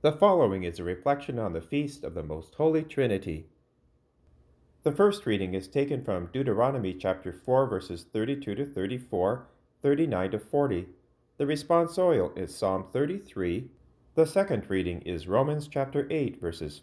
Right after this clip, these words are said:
fourteen to seventeen, and the Gospel is Matthew chapter twenty-eight, verses sixteen to twenty. The Most Holy Trinity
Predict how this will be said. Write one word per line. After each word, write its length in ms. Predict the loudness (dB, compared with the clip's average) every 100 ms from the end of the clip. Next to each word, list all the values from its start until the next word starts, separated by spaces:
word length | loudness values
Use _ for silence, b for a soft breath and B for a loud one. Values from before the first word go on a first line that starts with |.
| 0
fourteen 420 | 0 0 -6 -4
to 80 | -4
seventeen, 720 | -2 -2 -2 -6 -8 -8 -10 -18 _ _ -6
and 160 | -2
the 60 | 0
Gospel 520 | 4 4 2 -2 -4 -4
is 220 | -8 -4
Matthew 420 | -2 -2 -4 -6
chapter 320 | -4 -4 -4
twenty-eight, 800 | -12 -6 -6 -4 -2 0 -2 -6 _ _ -6
verses 340 | -6 -6 -6
sixteen 480 | -4 -6 -4 -6 -4
to 100 | -8
twenty. 500 | -8 -6 -4 -6 -12 -16 _ _ _ _ _ _ _ _ _ _ _ _
The 100 | 4
Most 380 | 6 4 2 0
Holy 300 | 2 2 0
Trinity 680 | -2 -2 -2 -2 -2 -4